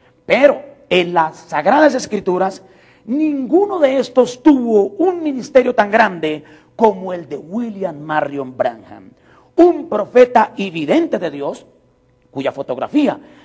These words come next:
aparece en la cubierta de este ejemplar de La Voz de los Hombres del Evangelio Completo. William Branham ha sido usado por Dios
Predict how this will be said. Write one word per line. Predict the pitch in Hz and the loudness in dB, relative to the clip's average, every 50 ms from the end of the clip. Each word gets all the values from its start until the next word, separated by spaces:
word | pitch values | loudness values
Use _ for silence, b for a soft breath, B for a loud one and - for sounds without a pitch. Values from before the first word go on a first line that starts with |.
| B B | B B
aparece | - 135 143 - 131 131 151 170 - 208 | 0 2 2 4 4 2 2 2 -2 -4
en | 185 | -2
la | 165 147 | -2 -2
cubierta | - 143 131 143 170 202 214 - - 143 | -2 -2 -4 -2 0 -2 0 0 -2 -2
de | 143 | -2
este | 160 160 - - 156 | -2 -6 -6 -8 -8
ejemplar | 131 127 131 117 - - 208 220 226 220 - - - - _ _ _ | -8 -8 -10 -14 -4 -2 0 2 2 0 -2 -8 -14 -20 _ _ _
de | - 147 143 | -4 -2 0
La | 131 131 | 0 0
Voz | 143 175 185 185 - | 2 0 -2 -2 -2
de | 170 | -4
los | 151 131 - 180 | -6 -6 -4 -4
Hombres | 160 151 147 147 143 | -4 -4 -4 -6 -6
del | 139 135 131 | -4 -4 -4
Evangelio | 123 120 117 104 143 147 147 135 135 | -4 -6 -6 -4 -4 -4 -4 -4 -6
Completo. | 143 127 117 - 131 127 113 - - 76 85 _ b b b b b b | -8 -14 -14 -10 -10 -10 -10 -10 -14 -20 -20 _ b b b b b b
William | 110 135 160 165 180 180 160 | -6 -6 -6 -4 -6 -8 -4
Branham | 147 - 226 233 170 170 131 117 - _ _ | -4 -4 -4 -4 -4 -8 -8 -8 -12 _ _
ha | - 180 226 226 | -2 -2 0 0
sido | - 233 233 220 | -2 -2 -2 0
usado | 214 208 - 214 196 190 190 | 0 0 0 2 2 2 0
por | - 151 151 | -2 -6 -4
Dios | 196 240 269 - - - | 0 0 0 0 -2 -8